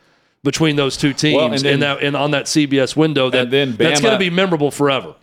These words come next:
Speaker 2: Bama is also booing this. The tight window games, Texas, Tennessee, A and M.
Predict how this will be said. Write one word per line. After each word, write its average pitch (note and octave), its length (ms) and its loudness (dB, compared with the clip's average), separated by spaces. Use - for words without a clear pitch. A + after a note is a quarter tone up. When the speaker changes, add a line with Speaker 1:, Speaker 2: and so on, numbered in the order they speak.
Speaker 2:
Bama A#2 560 0
is G2 120 -2
also A2+ 360 0
booing E2+ 460 -2
this. C#2+ 420 -12
The G2 120 -4
tight C3+ 420 -4
window B2 300 2
games, C3 500 -6
Texas, C#3+ 720 -4
Tennessee, C3+ 760 -4
A A#2+ 180 2
and A2+ 100 -4
M. E2 260 -8